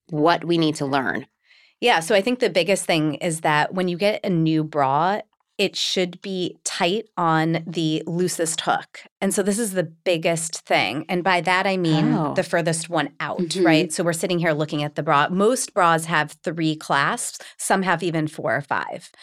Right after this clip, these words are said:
Speaker 2: So you want it to be snug here. And I'm showing the, the furthest hook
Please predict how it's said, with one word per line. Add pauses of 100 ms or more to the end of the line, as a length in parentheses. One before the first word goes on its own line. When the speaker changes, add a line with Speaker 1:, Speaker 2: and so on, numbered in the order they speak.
(520)
Speaker 2:
So
you
want
it (360)
to
be
snug
here. (640)
And
I'm
showing
the,
the
furthest
hook